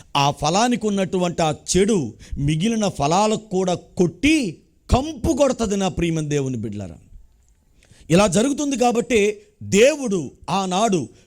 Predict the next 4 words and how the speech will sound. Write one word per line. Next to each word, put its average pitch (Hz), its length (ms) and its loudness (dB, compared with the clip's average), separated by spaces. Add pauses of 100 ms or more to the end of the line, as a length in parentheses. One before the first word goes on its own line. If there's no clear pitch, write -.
(100)
వేరుపరచడం 175 920 2
జరిగింది. 139 800 -2
దేవునికి 180 420 2
స్తోత్రం. 214 760 2